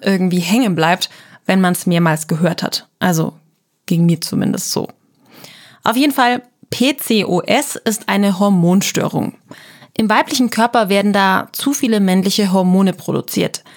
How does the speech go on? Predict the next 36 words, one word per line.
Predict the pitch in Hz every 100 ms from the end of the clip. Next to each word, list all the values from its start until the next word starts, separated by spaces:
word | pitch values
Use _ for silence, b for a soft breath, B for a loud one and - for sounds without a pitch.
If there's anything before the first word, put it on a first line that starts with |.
| B B B -
Ähnlich | 226 269 269 -
also, | 214 208 214 202 -
wie | 208 202
wir |
das | 202 202
beim | - 196
Übergewicht | - 214 214 214 233 - -
auch | - 180 190 -
eben | 185 - 165
hatten. | 180 - - 196 B B B B
Nur, | 214 220 202 - - -
dass | 196 175 - -
P | - 208 202
C | - -
O | -
S | - 208 -
eben | 208 208
eine | 196
Krankheit | 190 - 262 294 185
ist, | - - -
bei | 202
der | 196
man | 202 196 196 196 -
gar | 208
nicht | 269 311
so | 196
genau | 202 196 175 165
weiß, | 170 185 262 - - _
wie | 202 226
sie | 214 214
eigentlich | - 180 180 165 -
entsteht. | 151 - - 269 262 - B B B B B B B _ -
Was | 170 226 415
man | 262 196 180
weiß, | 175 175 185
ist, | - 220 233 -